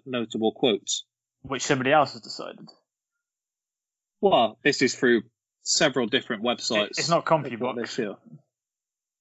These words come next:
Speaker 1: It's, it's probably more accurate than CompuBox, my
Speaker 2: Yeah,
Speaker 1: notes.
Speaker 2: prob-, probably is, in fairness. I've actually, not to spoil the next part, I've actually got the best quote coming from Knocked Up, but there we are. That's a separate thing, so there we are.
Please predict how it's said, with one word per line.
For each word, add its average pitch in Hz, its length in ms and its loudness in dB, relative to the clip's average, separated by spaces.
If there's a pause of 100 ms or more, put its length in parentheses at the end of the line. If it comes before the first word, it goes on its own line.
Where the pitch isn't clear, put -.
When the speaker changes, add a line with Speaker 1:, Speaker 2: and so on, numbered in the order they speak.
(200)
Speaker 1:
It's, - 480 2 (100)
it's 170 320 -6
probably 180 380 6
more 143 220 4
accurate 120 340 -2
than 117 100 0
CompuBox, 113 760 -4 (360)
my 131 160 2
Speaker 2:
Yeah, 120 160 2
Speaker 1:
notes. 107 120 -2
Speaker 2:
prob-, 127 140 2 (220)
probably 127 420 2
is, 117 260 -2 (400)
in 127 120 -8
fairness. 117 540 0 (380)
I've 180 180 4
actually, 156 480 0
not 165 180 -2
to 143 240 -2 (220)
spoil 156 360 -4
the 139 60 -4
next 143 180 -6
part, 151 120 2 (100)
I've 147 120 2
actually 139 240 -4
got 131 140 -8
the 120 60 -20
best 131 240 -8
quote 131 220 -8
coming 131 200 -12
from 127 160 -14
Knocked 127 220 -8
Up, 123 140 0
but 95 100 -18
there 127 140 -4
we 127 140 -4
are. 113 200 -2
That's - 240 -12
a 117 240 -6 (680)
separate - 460 -12
thing, 120 220 -8
so - 140 -10
there 120 140 -2
we 120 80 -6
are. - 160 -10